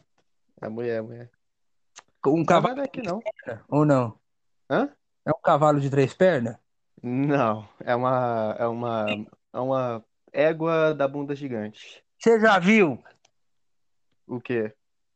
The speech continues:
Speaker 2: Se é um cavalo de três pernas ou não?
Speaker 1: Já.
Speaker 2: Ah, então tá tranquilo.
Speaker 1: Já. <laughs>
Speaker 2: Porque quando a
Speaker 1: Eu
Speaker 2: gente
Speaker 1: já.
Speaker 2: não vê, fica esperto.
Speaker 1: Não,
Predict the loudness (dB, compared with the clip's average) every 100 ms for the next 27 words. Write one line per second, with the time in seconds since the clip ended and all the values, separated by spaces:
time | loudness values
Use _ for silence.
0 | _ 2 2 4 2 4 2 2 2 2
1 | 2 4 6 4 4 0 _ _ _ -6
2 | 0 0 0 -8 _ _ _ 2 2 2
3 | 0 2 2 2 -2 -6 -10 _ _ _
4 | _ _ -4 0 0 2 2 4 4 4
5 | 0 -4 -4 _ _ _ _ _ _ _
6 | _ _ -6 -4 2 4 6 6 4 0
7 | -4 -8 -10 -12 _ -20 -2 0 0 2
8 | 2 4 4 6 4 4